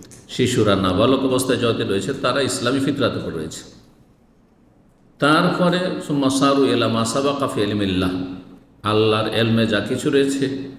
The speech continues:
সেদিকে তারা চলে যাবে, মিন সাআদাতিন ওয়া শাকাওয়াতিন, হয় ভাগ্যবান হবে, না হয় হতভাগা হবে।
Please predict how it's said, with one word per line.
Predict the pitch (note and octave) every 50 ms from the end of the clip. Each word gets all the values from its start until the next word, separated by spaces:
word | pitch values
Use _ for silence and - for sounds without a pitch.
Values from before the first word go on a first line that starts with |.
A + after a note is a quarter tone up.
| - - - - - _ _ -
সেদিকে | - - - C3 A#2 A#2 B2 A#2 A2+ G#2+
তারা | - - G#2 G2+ G2 G2 -
চলে | - A#2+ A2 A2+ A2+
যাবে, | A2+ A#2+ A#2 G#2+ A#2 A2+
মিন | A2 A2+ A2+ A2
সাআদাতিন | A2 - - G2+ G2+ A2+ A#2+ A#2+ B2+ C3 C3+ - D3+ C3+ B2+
ওয়া | A2 G2
শাকাওয়াতিন, | - - G2 - - F#2+ F2 E2 E2 E2 - - G#2+ G2 E2+ - - - - - - - - - - _ - - -
হয় | - G2+
ভাগ্যবান | F2+ F#2 F#2+ F2+ G2 G2+ G2+ A2 A2+
হবে, | A2 A2 A2+ G#2+ G#2+ A2+ A#2 - - - -
না | G#2 F#2+
হয় | G2+ G#2 F#2+
হতভাগা | E2 D#2 - D#2 D2+ - - - -
হবে। | - - - - - -